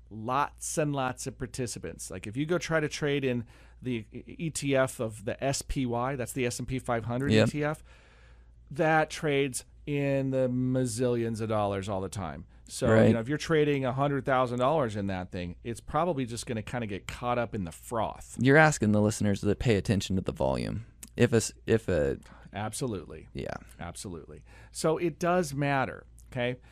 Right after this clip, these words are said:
Speaker 1: Now, there's another thing back to, and, and so,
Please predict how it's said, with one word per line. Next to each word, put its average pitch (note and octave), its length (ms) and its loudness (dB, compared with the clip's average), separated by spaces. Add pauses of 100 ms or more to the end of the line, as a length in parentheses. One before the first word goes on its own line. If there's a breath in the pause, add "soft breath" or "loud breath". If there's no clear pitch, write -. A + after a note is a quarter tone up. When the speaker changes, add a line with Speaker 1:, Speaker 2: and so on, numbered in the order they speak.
(240 soft breath)
Speaker 1:
Now, D3 320 2 (500 soft breath)
there's E3 180 0
another G#3+ 320 4
thing A2+ 440 0 (180)
back C3 400 0
to, C3+ 180 -4
and, C3+ 160 -4
and C#3 260 -6
so, C#3 300 -2